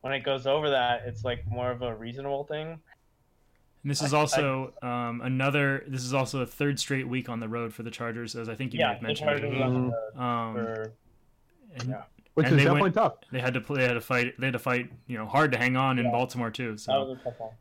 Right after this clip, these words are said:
Speaker 2: what is
Speaker 1: Yeah.
Speaker 2: their current state is, is de-, gonna be an, an additional question. How much
Speaker 1: Yeah.
Speaker 2: do we need to, uh, downgrade them? You know, their s-, quote unquote superior talent, uh, based on their physical condition this week. So.
Speaker 1: Sure. Yeah. So
Speaker 3: Oh,
Speaker 1: you
Speaker 3: oh,
Speaker 1: buy a
Speaker 3: oh.
Speaker 1: point there.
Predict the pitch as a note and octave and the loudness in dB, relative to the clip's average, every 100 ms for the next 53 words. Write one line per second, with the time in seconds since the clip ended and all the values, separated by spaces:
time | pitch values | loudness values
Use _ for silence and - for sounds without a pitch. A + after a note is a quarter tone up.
0 | _ C3 C#3 C3 C3+ B2+ - E3 F3+ - | _ 0 2 4 2 2 4 4 4 2
1 | G3 A#3 - C#3+ B2 - C#3 B2 A#2 - | 2 2 2 0 0 -4 -4 -4 -6 -4
2 | C#3 C3+ C#3 A#2+ B2+ B2 A#2+ C3 C3 B2+ | -2 0 0 2 2 2 0 -2 0 2
3 | C#3 - B2+ - B2 - B2 B2 C3 B2 | 2 2 0 0 -2 -2 -2 0 0 0
4 | - B2+ A#2+ B2 A#2+ A#2+ A2 B2 A#2 A2+ | -2 -2 0 0 -2 -4 -8 -10 -8 -2
5 | B2 B2 B2 A#2 A2+ A#2 A2+ A2 - - | 0 2 2 0 0 0 0 -4 -14 -20
6 | - - C3+ A2 A2 A#2+ B2+ A#2 - - | -20 -8 -2 -2 -2 0 -2 -2 -14 -12
7 | - - C3+ B2+ C3 B2+ - B2+ A2+ C3 | -12 -6 -2 -2 -2 -6 -4 -4 -2 -2
8 | B2+ B2+ - - - - - A#2 A2 A2 | -2 -4 -12 -20 -20 -14 -6 -4 -2 -4
9 | - A2 A2 G2+ C3+ A2+ A#2 G#2+ A2+ G#2+ | -4 -6 -6 -4 -4 -4 -6 -6 -6 -6
10 | A2 G#2+ - A2+ G2+ G#2 G2 - _ _ | -6 -6 -6 -8 -8 -14 -16 -20 _ _
11 | _ - - E3+ D3 - C3+ C#3 E3+ - | _ -20 -6 -2 -2 2 2 2 2 2
12 | C3+ C3 F3 C3+ C3+ F3 D3+ C#3+ B2+ C#3 | 2 2 2 4 4 4 2 -2 -10 -6
13 | C#3 C#3+ C3+ | -6 -6 -8